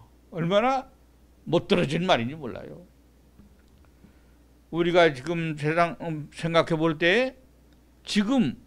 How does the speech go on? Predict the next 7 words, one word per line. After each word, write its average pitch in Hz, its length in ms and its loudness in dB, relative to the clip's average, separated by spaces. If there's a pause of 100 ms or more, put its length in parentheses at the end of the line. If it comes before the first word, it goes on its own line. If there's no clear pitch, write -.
(340)
이 240 140 4
시대가 175 680 6 (560)
기도할 170 520 4
때가 156 240 4
아닌가 151 460 2
생각해 127 420 -6
봅니다. 101 540 -6